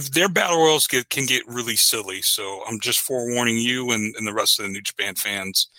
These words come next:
Um, and if, if you got up and get to get refreshments during this match,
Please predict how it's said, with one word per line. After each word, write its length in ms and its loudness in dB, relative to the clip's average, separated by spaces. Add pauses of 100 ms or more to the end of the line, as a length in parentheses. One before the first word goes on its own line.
(340)
Um, 480 2 (120)
and 320 0
if, 300 2
if 240 -2
you 160 -6
got 240 4
up 160 0
and 140 2
get 160 0 (460)
to 180 0
get 180 -2
refreshments 720 0
during 200 2
this 160 0
match, 380 0